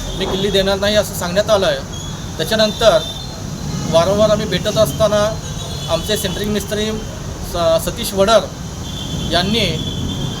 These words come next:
अ, त्यांचे, अ, कार्यकर्ते कणसे यांना, अ, फोनवर कॉन्टॅक्ट करून की माझं मटेरियल तर त्या ठिकाणाहून घेऊन जातो, बऱ्याच दिवसापासून काम बंद आहे, तुम्ही आणि तुम-, अ, साहेब जे असतील तुम्ही बघून घ्या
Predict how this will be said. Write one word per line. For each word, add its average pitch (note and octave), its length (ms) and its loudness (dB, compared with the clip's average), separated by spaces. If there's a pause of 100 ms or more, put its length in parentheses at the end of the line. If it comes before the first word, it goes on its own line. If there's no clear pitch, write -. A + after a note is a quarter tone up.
अ, D#3 240 4 (240)
त्यांचे, G#3+ 560 0 (200)
अ, D#3+ 240 6
कार्यकर्ते F#3+ 680 0 (1040)
कणसे F#3 500 0 (580)
यांना, G#3+ 520 2 (680)
अ, D#3+ 120 4 (340)
फोनवर G#3 220 2
कॉन्टॅक्ट G#3 380 0
करून G3+ 320 0 (540)
की G3 60 -2
माझं F#3+ 260 2
मटेरियल G3+ 300 0
तर G#3 60 0
त्या G#3+ 140 4
ठिकाणाहून G#3 380 0
घेऊन F#3 180 0
जातो, F#3 480 2 (400)
बऱ्याच F#3+ 160 2
दिवसापासून G3 360 -2
काम F#3+ 240 0
बंद G3+ 220 2
आहे, F#3 240 4 (520)
तुम्ही F3 180 0
आणि G3 140 0
तुम-, F#3 240 -4
अ, F3 120 0
साहेब F#3 380 0
जे F#3+ 60 2
असतील - 220 0
तुम्ही F#3+ 160 -2
बघून F3 260 0
घ्या F3+ 160 4